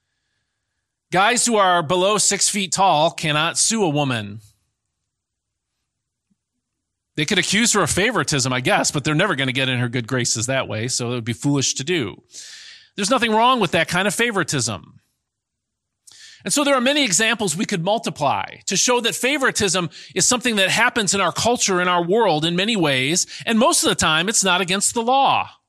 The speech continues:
in a human sense.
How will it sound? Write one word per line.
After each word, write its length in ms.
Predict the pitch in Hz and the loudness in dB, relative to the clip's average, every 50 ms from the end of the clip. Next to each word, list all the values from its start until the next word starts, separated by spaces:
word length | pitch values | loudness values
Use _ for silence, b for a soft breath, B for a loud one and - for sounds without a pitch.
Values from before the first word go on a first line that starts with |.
| _ _ _ _ _ _ _ _ _ _ _ _ _ _ _ _ | _ _ _ _ _ _ _ _ _ _ _ _ _ _ _ _
in 80 | 170 170 | -4 -2
a 40 | 147 | -2
human 360 | - 208 220 190 165 120 113 | 0 0 0 0 0 0 -2
sense. 880 | - - 117 90 82 - _ - - - - - - - - - - | -2 -4 -4 -8 -10 -14 _ -8 -6 -6 -6 -6 -6 -8 -10 -12 -16